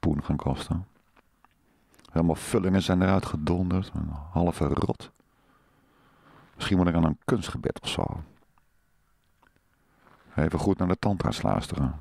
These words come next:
<laughs> Kijk, wie geschoren wordt, moet stilzitten. En daar hou ik mee aan.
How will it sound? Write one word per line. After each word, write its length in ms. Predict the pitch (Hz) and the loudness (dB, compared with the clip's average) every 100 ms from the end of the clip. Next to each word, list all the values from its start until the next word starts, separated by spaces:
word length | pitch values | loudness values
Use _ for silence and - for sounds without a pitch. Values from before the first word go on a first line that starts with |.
| - - | -14 -2
<laughs> 240 | - 113 - - - - - - - - - - - - - - - - 110 104 101 - | 2 2 0 -6 -2 -2 -2 -6 -10 -20 -20 -20 -20 -20 -20 -14 -8 -6 -2 -2 -4 -2
Kijk, 320 | 90 120 - | 0 0 -2
wie 220 | 73 85 80 | 0 0 0
geschoren 500 | - - 175 180 156 | -2 2 2 4 4
wordt, 420 | 160 - - - _ _ _ | 2 0 -12 -16 _ _ _
moet 200 | - 170 | 2 2
stilzitten. 760 | - 214 151 - 57 - 65 - _ - - - _ | 2 2 2 0 -2 -2 -6 -10 _ -20 -20 -20 _
En 120 | 82 | 2
daar 100 | 147 | 4
hou 200 | 180 220 | 4 4
ik 120 | - | 2
mee 200 | - - | -4 -4
aan. 140 | - | -4